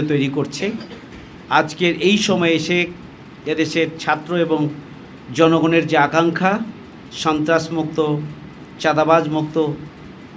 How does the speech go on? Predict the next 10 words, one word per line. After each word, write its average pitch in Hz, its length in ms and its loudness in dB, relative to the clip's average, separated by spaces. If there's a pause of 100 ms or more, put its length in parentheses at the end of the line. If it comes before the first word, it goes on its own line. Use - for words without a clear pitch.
দুর্নীতিমুক্ত, 170 680 4 (120)
বসবাসযোগ্য, 160 800 2
ন্যায় 156 280 4
বিচারের 170 400 4
একটি 151 140 -2
বাংলাদেশ 143 440 0
প্রতিষ্ঠার 131 460 -4 (420)
আকাঙ্ক্ষা, 175 500 4
আমাদের 147 340 2 (580)
জুলাইয়ের 143 460 4